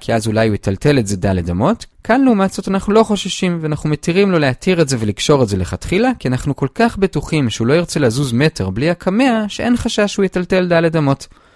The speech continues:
אלה ארבעת הדברים בברייתא לכולה, ודבר אחד לחומרה, מותר לשים קמע, אבל זה צריך להיות ישירות עליך,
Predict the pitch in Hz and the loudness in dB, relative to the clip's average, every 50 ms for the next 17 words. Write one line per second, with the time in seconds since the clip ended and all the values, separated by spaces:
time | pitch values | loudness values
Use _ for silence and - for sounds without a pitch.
0 | _ _ _ - - 175 208 202 180 151 135 147 151 147 - 131 113 110 117 113 | _ _ _ -6 -2 0 2 2 2 2 2 2 2 2 0 -2 -2 0 2 2
1 | 117 107 104 95 95 98 104 101 - - 82 82 82 - - 90 92 120 165 220 | 2 2 2 0 0 0 0 0 0 -2 -6 -6 -8 -8 -4 -2 0 0 0 0
2 | 226 - 107 117 160 175 123 90 85 104 113 139 147 - 170 165 170 175 170 - | 0 -2 0 0 2 2 2 0 0 0 0 0 0 -2 -2 -4 -2 -4 -4 0
3 | - 262 254 220 196 185 175 - - 123 - - 190 202 190 165 139 - 120 107 | 0 2 2 2 0 -2 -2 -4 -4 -4 0 2 2 2 2 0 -2 -2 -2 -2
4 | 95 - - 87 82 82 85 101 143 185 - - 117 123 156 226 254 233 110 104 | -2 -2 -6 -6 -4 -2 -2 -2 -2 -2 -4 -6 -6 -2 2 2 2 2 2 0
5 | 190 185 175 - - - - - 233 220 - 214 196 - - 202 202 202 196 196 | -2 -4 -6 -6 -8 -4 0 2 2 2 2 0 -2 0 0 2 2 2 2 2
6 | 190 185 180 - - | 0 0 0 0 -2